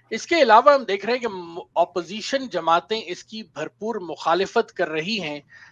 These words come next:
लेकिन अपोजिशन की तरफ से कोई खास ठोस लाहे अमल भी सामने नहीं आ रहा। उनकी तरफ से इल्ज़ाम तराशी, बयानबाजी तो भरपूर हो रही है,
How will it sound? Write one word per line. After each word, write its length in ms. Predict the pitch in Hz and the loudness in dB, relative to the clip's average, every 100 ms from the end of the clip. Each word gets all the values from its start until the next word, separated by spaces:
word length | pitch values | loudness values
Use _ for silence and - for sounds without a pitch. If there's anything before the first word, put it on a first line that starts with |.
| _ | _
लेकिन 460 | 135 196 202 277 285 | 4 4 4 -2 -2
अपोजिशन 580 | 190 185 196 196 - 254 | -2 -2 -4 -4 -8 -10
की 120 | 247 | -8
तरफ 200 | 220 214 | -6 -6
से 200 | - 262 | -6 -8
कोई 240 | - 247 | -6 -8
खास 600 | 233 - 185 202 226 - - | -8 -2 4 6 4 0 -10
ठोस 320 | - 220 220 | -2 0 0
लाहे 340 | 170 156 160 202 | -2 -2 0 -2
अमल 300 | 165 175 185 | -4 -6 -8
भी 120 | 190 220 | -8 -10
सामने 360 | - 160 185 | -6 -4 -6
नहीं 300 | 175 151 165 | -8 -8 -8
आ 100 | 127 | -6
रहा। 300 | 104 98 - _ _ _ _ _ 156 | -8 -10 -14 _ _ _ _ _ -12
उनकी 220 | 180 202 | -8 -4
तरफ 200 | 185 180 | -2 -2
से 300 | - 185 180 | 0 0 2
इल्ज़ाम 640 | 156 160 147 165 185 190 | 0 -4 2 6 6 4
तराशी, 760 | 185 165 151 160 - 180 175 - | -4 -2 0 -2 -6 -12 -12 -8
बयानबाजी 640 | 143 156 175 160 151 180 170 | -4 -2 0 -2 -2 -6 -8
तो 260 | 170 170 135 | -6 -6 -8
भरपूर 340 | 139 233 254 | -10 -2 0
हो 120 | 196 | 2
रही 200 | 170 131 | 0 -2
है, 140 | 104 | -10